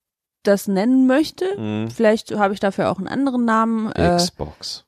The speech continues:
Speaker 1: X-, <laughs> Xbox, ja.
Speaker 2: Ja.
Speaker 1: Du
Speaker 2: Was
Speaker 1: nennst
Speaker 2: ist dein
Speaker 1: sie, du
Speaker 2: Gott?
Speaker 1: nennst sie,
Speaker 2: Schokolade.
Speaker 1: du nennst sie einfach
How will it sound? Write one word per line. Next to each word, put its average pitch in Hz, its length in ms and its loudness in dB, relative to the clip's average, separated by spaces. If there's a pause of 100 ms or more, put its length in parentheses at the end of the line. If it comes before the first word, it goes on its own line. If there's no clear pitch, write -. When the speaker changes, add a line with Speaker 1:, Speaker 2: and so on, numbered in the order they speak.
Speaker 1:
X-, - 320 2 (480)
<laughs> - 960 -10
Xbox, - 420 -14
ja. - 160 -6 (360)
Speaker 2:
Ja. 80 140 -6
Speaker 1:
Du 240 100 -6
Speaker 2:
Was - 100 0
Speaker 1:
nennst 180 120 -2
Speaker 2:
ist - 60 -4
dein 110 160 4
Speaker 1:
sie, 101 40 -6
du - 80 2
Speaker 2:
Gott? 240 100 4
Speaker 1:
nennst 240 280 0
sie, 247 80 0
Speaker 2:
Schokolade. 87 800 0
Speaker 1:
du 233 60 2
nennst 214 300 -4
sie 196 100 -4
einfach 170 340 -6